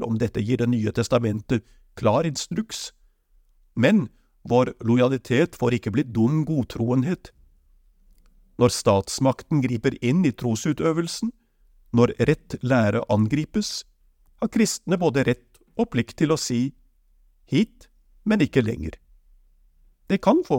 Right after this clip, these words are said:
kraftige følger. Sånn er det bare. En kristens gode rykte og troverdighet har vi sett er forbundet med martyrium, om så det er med livet som innsats. Kollektbønnen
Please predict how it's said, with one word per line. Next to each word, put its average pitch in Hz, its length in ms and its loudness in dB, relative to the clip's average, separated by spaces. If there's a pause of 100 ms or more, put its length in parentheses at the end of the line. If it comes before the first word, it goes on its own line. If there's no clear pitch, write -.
kraftige 117 400 0
følger. 131 380 0 (680)
Sånn 202 240 2
er - 80 -4
det - 80 -8
bare. - 220 -12 (2250)
En 202 160 4
kristens 226 480 2
gode 175 240 2
rykte 185 240 -2
og 123 80 0
troverdighet 131 640 -2
har 139 80 0
vi 127 80 -2
sett - 240 -4
er 131 80 0
forbundet 110 480 -2
med 123 80 2
martyrium, 113 800 -2 (500)
om 156 80 -2
så 139 320 0
det 147 80 2
er 113 240 2
med 139 80 2
livet 120 320 0
som 131 160 0
innsats. - 640 -6 (1700)
Kollektbønnen 190 800 2